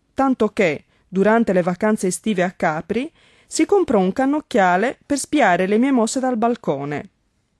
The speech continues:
Avevo diciassette anni, allora. Non c'è da stupirsi della mia improvvisa ribellione. A Capri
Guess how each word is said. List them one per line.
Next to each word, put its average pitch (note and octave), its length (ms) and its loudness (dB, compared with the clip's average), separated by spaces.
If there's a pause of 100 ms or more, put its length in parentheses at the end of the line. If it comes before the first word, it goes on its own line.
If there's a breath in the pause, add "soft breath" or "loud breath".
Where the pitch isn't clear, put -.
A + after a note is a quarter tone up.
(300)
Avevo B3+ 340 2
diciassette A#3 540 -2
anni, D#3+ 420 -2
allora. D#3+ 560 -4 (800 soft breath)
Non D#4+ 140 2
c'è E4 140 2
da D4 120 2
stupirsi B3+ 640 0
della C4 240 0
mia A#3+ 220 2
improvvisa A3 680 0
ribellione. F3 800 -2 (720)
A D#4+ 120 0
Capri F3+ 580 0